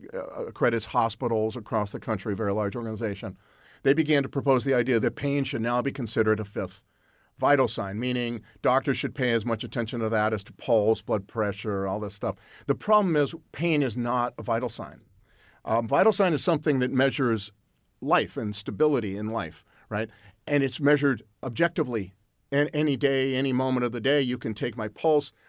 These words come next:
I can get my blood pressure measured, and that will be an objective measurement. Pain is not objective. It's different, widely different, depending on the human being, depending on the moment of the day of that human being.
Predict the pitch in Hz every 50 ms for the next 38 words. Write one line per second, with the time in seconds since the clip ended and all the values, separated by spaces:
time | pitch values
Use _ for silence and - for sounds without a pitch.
0 | - - 120 113 123 120 117 110 120 107 123 139 143 131 - - 139 127 117 -
1 | - 139 123 117 107 - _ _ _ - - 135 131 123 113 123 110 - - _
2 | - - - 143 123 120 120 - - 127 131 139 139 156 147 143 110 147 143 139
3 | 135 131 - 123 117 113 104 101 - - 139 127 - - 147 127 101 - - -
4 | 110 117 120 117 120 120 107 104 - - - 147 151 151 147 139 131 117 127 120
5 | 117 110 104 95 - - 139 131 117 - - 95 87 107 101 - - 107 - 135
6 | 143 143 - - 135 117 113 113 123 143 143 151 151 156 156 147 - 147 143 131
7 | 107 131 123 - 127 107 92 - 117 101 - 123 117 113 117 113 110 107 107 113
8 | 110 110 110 107 120 143 160 165 170 165 160 _ - - - - 139 - - 160
9 | 151 147 139 139 127 123 117 113 123 - 120 143 143 131 123 117 110 107 135 110
10 | 110 139 147 160 143 113 98 95 117 104 95 - - 120 107 104 104 104 104 110
11 | 101 85 82 92